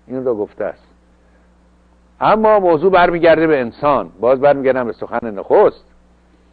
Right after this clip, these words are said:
که چنانچه عدالت در جامعه باشد و قانون، وظیفه قانون هست که صیانت بکند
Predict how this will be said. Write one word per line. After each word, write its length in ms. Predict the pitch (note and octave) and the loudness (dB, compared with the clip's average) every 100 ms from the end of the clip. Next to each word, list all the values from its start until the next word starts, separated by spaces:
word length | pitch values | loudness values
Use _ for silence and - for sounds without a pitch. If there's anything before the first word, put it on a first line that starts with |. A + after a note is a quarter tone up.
| _ _ _ _ _ _ - | _ _ _ _ _ _ -12
که 140 | A#2 | -10
چنانچه 600 | - C3 F3 D#3 - F2+ - _ _ _ _ - | -6 -4 -4 -6 -10 -14 -14 _ _ _ _ -10
عدالت 420 | G#2+ A#2 A#2+ C#3+ | -4 -2 0 0
در 160 | C3+ A#2+ | -2 -4
جامعه 360 | A#2+ A2 A#2+ | -4 -4 -4
باشد 360 | G#2+ F#2 F#2+ D#2+ _ - | -4 -6 -10 -14 _ -14
و 60 | G2 | -12
قانون، 760 | - G#2+ G#2+ G#2+ C3 E3+ F#3 - - | -8 -6 -6 -6 -6 -8 -10 -18 -10
وظیفه 500 | G#2+ G2+ G#2+ - A#2+ | -10 -8 -10 -6 -6
قانون 500 | - G#2+ G#2+ B2 C#3+ | -2 -2 -2 -4 -6
هست 300 | D3 C#3+ _ | -6 -6 _
که 320 | C#3+ C#3+ D3 _ _ _ _ _ _ _ _ _ _ _ _ _ _ _ _ _ _ _ _ - | -4 -4 -4 _ _ _ _ _ _ _ _ _ _ _ _ _ _ _ _ _ _ _ _ -8
صیانت 540 | A2+ G#2+ G#2 B2 - | -4 -4 -4 -6 -4
بکند 560 | C#3 A#2+ C3 C3+ B2+ | -6 -6 -6 -4 -6